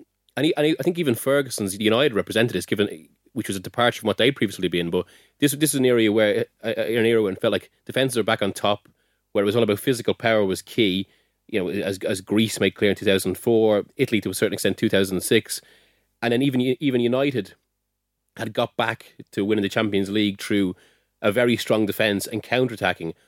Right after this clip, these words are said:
Whereas su-, suddenly here was a team that was just w-,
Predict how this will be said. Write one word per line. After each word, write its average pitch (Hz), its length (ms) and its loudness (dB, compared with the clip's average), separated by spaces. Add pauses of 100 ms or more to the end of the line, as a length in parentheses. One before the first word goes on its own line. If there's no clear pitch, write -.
(240)
Whereas 123 240 0
su-, - 200 2
suddenly 139 360 0
here 123 100 2
was 110 100 2
a 104 40 -4
team 117 240 2
that 98 120 2
was 104 200 0
just - 240 -2 (760)
w-, 127 200 -6